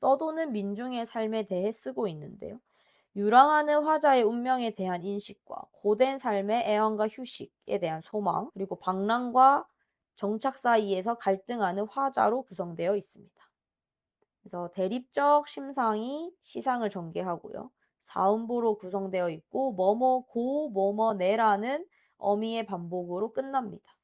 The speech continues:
그래서 비슷한 통사구조의 반복을 통해 운율 형성과 의미를 강조하고요.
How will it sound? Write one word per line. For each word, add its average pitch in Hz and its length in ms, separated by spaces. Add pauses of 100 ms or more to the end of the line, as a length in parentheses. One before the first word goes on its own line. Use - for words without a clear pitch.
(960)
그래서 185 260
비슷한 302 500
통사구조의 294 680
반복을 220 480
통해 220 380
운율 277 420
형성과 208 560
의미를 247 380
강조하고요. 175 680